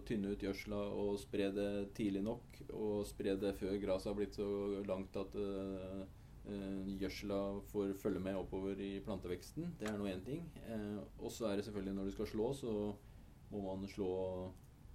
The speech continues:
eh, stubbe høyt nok, sånn at du ikke får med deg, det er jo bra også for kvaliteten, den foringsmessige kvaliteten, at du slipper å få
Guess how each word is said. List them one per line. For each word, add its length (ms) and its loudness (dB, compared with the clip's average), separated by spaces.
eh, 680 -8
stubbe 340 2
høyt 200 2
nok, 180 0
sånn 140 -4
at 80 -6
du 60 -2
ikke 140 -2
får 280 2
med 120 -6
deg, 260 0
det 100 2
er 140 6
jo 80 4
bra 160 2
også 240 0
for 160 -2
kvaliteten, 580 -2
den 140 -4
foringsmessige 680 0
kvaliteten, 480 -4
at 100 -2
du 80 -2
slipper 340 -4
å 40 -4
få 120 0